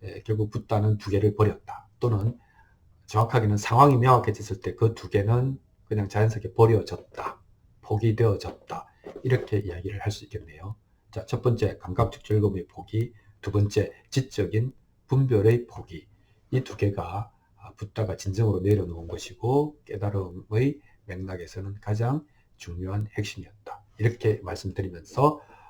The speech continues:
어, 오늘, 어, 강의, 어, 오늘 얘기를 마치도록 하겠습니다. 고맙습니다.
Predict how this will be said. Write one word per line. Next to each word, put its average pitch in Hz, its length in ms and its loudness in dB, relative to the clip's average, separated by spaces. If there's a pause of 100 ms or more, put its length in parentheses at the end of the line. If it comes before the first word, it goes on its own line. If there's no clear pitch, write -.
(120)
어, 87 80 -14 (180)
오늘, 95 360 -6 (180)
어, 87 180 -20
강의, 87 400 -18
어, 90 160 -18
오늘 107 260 0
얘기를 87 340 -2
마치도록 107 460 -2
하겠습니다. - 480 -16 (200)
고맙습니다. - 720 -10